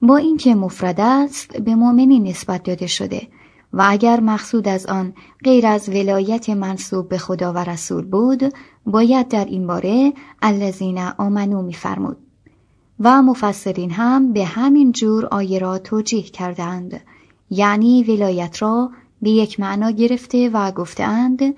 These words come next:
در خدای تعالی به طور اصل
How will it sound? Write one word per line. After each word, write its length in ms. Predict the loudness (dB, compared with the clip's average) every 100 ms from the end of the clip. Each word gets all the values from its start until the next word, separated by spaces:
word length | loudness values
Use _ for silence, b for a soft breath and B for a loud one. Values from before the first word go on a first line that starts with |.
| B B B -2
در 120 | 0
خدای 520 | 0 -2 0 0 -2
تعالی 680 | -4 -6 -6 -4 -2 0 0 -2
به 80 | -4
طور 400 | -6 -6 -6 -4
اصل 600 | -2 -2 -4 -8 -6